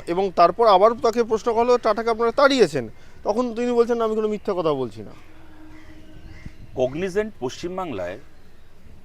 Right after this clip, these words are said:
Speaker 2: অপারেশন শুরু করেছিল উনিশশো ছিয়ানব্বই সালে, মমতা ব্যানার্জি সরকার এসেছেন দু হাজার এগারো সালে।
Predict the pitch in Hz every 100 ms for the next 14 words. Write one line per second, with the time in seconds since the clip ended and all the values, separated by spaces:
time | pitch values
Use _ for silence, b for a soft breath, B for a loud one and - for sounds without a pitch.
0 | - - 107 147 156 185 - 139 143 160
1 | - 180 175 123 - 160 - 113 113 92
2 | 92 - 85 - - - - - - -
3 | - - - 117 120 143 147 151 127 110
4 | 131 131 - 156 101 113 101 90 101 -
5 | 85